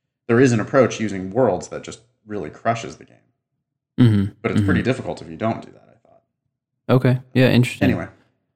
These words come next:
Speaker 2: Um,
Speaker 1: We'll get
Speaker 2: cool.
Speaker 1: into that
Speaker 2: Yeah,
Speaker 1: at the
Speaker 2: well,
Speaker 1: end of the show. Yeah.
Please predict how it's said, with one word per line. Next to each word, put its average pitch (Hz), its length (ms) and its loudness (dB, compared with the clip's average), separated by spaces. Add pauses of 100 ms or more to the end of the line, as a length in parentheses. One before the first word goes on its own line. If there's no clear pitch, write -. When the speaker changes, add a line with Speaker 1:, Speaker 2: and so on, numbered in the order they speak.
(560)
Speaker 2:
Um, 120 680 6 (520)
Speaker 1:
We'll 147 80 0
get 160 60 6
Speaker 2:
cool. 160 80 10
Speaker 1:
into 160 100 8
that 117 100 6
Speaker 2:
Yeah, 131 80 10
Speaker 1:
at 123 40 10
the 117 80 8
Speaker 2:
well, 117 100 6
Speaker 1:
end 113 80 2
of 92 60 -6
the 92 60 -10
show. - 200 -4 (260)
Yeah. - 60 -20